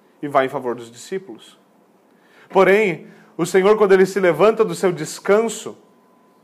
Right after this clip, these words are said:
ele se levanta com duas repreensões.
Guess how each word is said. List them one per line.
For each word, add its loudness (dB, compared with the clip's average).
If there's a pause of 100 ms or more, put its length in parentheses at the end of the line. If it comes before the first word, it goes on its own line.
(920)
ele -2
se -6
levanta 0
com -4
duas 2
repreensões. -8